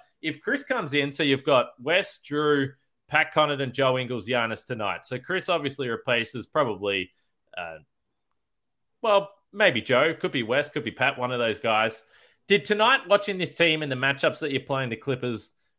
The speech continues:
and, you know, the Grayson Allen being switched onto Kawhi and similar to the Celtics stuff that we've seen in the past,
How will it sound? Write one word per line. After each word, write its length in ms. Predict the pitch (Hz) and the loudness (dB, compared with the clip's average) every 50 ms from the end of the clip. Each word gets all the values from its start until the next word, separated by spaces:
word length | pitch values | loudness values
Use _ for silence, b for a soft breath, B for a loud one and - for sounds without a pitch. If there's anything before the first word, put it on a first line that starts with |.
| _ _ _ - | _ _ _ -2
and, 340 | 175 175 170 156 139 - - _ _ | -2 0 0 -2 -4 -10 -16 _ _
you 100 | - 185 | -6 -4
know, 100 | 170 175 | -2 -2
the 80 | 165 160 | -4 0
Grayson 340 | - 151 151 151 151 - 120 | 2 2 2 2 0 -2 -2
Allen 300 | 131 135 131 131 127 117 | 0 0 0 -2 -2 -4
being 180 | 127 127 123 | -4 -4 -6
switched 320 | - - - 131 131 - - | -6 -6 -6 -8 -6 -6 -6
onto 200 | 131 131 135 135 | -6 -4 -4 -6
Kawhi 500 | 135 - 120 113 113 120 120 120 117 117 | -6 -4 -2 0 2 4 4 4 4 2
and 220 | 113 104 101 95 | -2 -4 -10 -12
similar 380 | - - - 117 123 143 151 147 | -12 -12 -10 -8 -6 -4 -4 -4
to 160 | 147 - 151 | -4 -6 -6
the 60 | 135 | -6
Celtics 460 | 135 135 143 131 127 127 - 135 131 - | -4 0 0 0 0 0 -2 -6 -8 -6
stuff 280 | - 135 123 123 - - | -2 -2 -2 -2 -2 -6
that 100 | 131 101 | -8 -8
we've 120 | 113 107 | -8 -10
seen 260 | - - 123 120 117 | -8 -6 -6 -6 -6
in 60 | 117 | -6
the 80 | 113 104 | -8 -4
past, 380 | - - 117 107 107 104 - | 0 0 2 2 2 0 -2